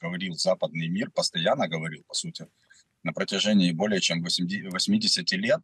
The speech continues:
э, э, те ценности будут, э, защищены, и на сегодняшний день готово будет западный мир, цивилизованный мир в целом, поскольку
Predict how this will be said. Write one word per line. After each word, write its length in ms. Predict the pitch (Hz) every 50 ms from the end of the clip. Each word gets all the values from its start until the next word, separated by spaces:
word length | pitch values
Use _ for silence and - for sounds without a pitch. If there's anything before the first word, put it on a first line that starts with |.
| - -
э, 300 | 104 98 92 87 87 - - _ _ _ _ _ _ -
э, 200 | 98 95 92 92
те 120 | - -
ценности 520 | - - 294 294 151 247 - - - 202 196
будут, 500 | 180 185 - - 214 208 202 - _ -
э, 260 | - - 180 180 180
защищены, 840 | 175 165 196 202 - - 196 - - - 101 104 110 113 120 135 143
и 40 | 123
на 120 | 95 87 85
сегодняшний 720 | - - 87 90 107 117 117 110 101 - - 95 95 90
день 580 | 82 87 95 90 87 87 85 85 82 85 80 78
готово 500 | - - - - - 113 107 92 80 78
будет 600 | - - _ _ _ _ _ _ - - - -
западный 680 | - - - 113 123 - - - 98 98 101 98 95 95
мир, 200 | 95 90 87 85
цивилизованный 960 | - - - 139 139 139 135 131 127 107 120 127 131 117 110 98 98 98 98
мир 180 | 98 98 95 87
в 60 | -
целом, 380 | - - 101 110 123 123 113
поскольку 340 | - - - - - 82 -